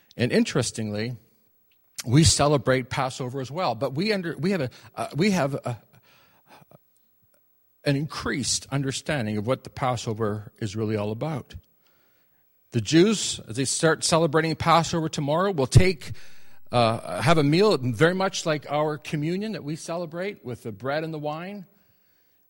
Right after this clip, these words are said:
It's exactly the same, in fact. We'll be, we'll be taking that, that feast of bread and wine on Friday morning, ten thirty.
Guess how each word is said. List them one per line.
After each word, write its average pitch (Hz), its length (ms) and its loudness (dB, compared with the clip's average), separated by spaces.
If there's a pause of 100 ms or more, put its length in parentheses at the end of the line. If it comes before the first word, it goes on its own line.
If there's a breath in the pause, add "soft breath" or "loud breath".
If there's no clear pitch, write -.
(240)
It's - 140 -12
exactly 151 460 -2
the 160 60 -8
same, 190 300 -4
in 113 120 -6
fact. 123 500 -12 (300)
We'll 131 140 -2
be, 143 180 0 (180)
we'll 156 120 -6
be 156 80 -4
taking 160 420 -4
that, 123 300 -6 (360 soft breath)
that 127 240 2
feast - 380 -4
of 104 80 -2
bread 135 220 2
and 123 100 0
wine 139 320 -2
on 110 160 -2
Friday 143 500 0
morning, 143 520 -2 (260)
ten 120 200 -2
thirty. 123 360 -2